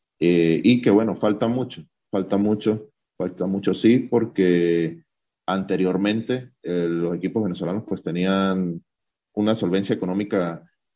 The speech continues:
eh, y podían traer jugadores que si brasileños, que si argentinos, y que si colombianos. Ahorita muy pocos, muy pocos se traen. Y,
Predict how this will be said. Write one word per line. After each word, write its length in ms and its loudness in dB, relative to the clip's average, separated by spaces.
eh, 440 -6
y 140 4
podían 420 4
traer 240 -4
jugadores 540 -2
que 100 -6
si 160 -6
brasileños, 840 0
que 120 -6
si 160 -6
argentinos, 1120 -2
y 100 -16
que 200 -2
si 160 -4
colombianos. 760 0
Ahorita 380 -2
muy 200 0
pocos, 580 -2
muy 160 -4
pocos 380 -6
se 100 -4
traen. 400 -4
Y, 600 2